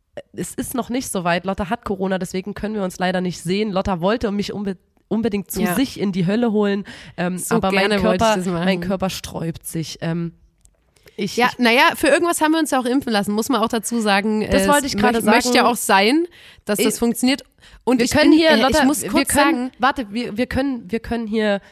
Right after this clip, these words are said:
Speaker 1: äh, wir reden uns heute wahrscheinlich noch mehr ins Wort, weil es ein bisschen schwieriger ist, wenn man miteinander FaceTimet und so. Äh,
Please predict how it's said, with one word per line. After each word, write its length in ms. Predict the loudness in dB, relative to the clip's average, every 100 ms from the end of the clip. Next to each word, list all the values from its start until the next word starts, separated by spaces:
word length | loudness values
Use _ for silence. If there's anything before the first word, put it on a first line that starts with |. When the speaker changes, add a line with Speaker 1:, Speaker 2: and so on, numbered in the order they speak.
| _
Speaker 1:
äh, 140 | -6 -4
wir 160 | -2
reden 180 | -2 -2
uns 140 | -2 -2
heute 140 | -4
wahrscheinlich 300 | -4 -4 -6
noch 100 | -4
mehr 180 | -2 -2
ins 160 | -2 -4
Wort, 180 | -4 -2
weil 60 |
es 80 | -4
ein 60 | -6
bisschen 180 | -10 -8
schwieriger 360 | -4 -2 0
ist, 120 | -2
wenn 80 | -2
man 120 | -4
miteinander 380 | -4 -4 -4 -4
FaceTimet 520 | -4 -6 -4 -4 -4 -6
und 100 | -8
so. 100 | -8 -10 -14
Äh, 280 | -4 0 0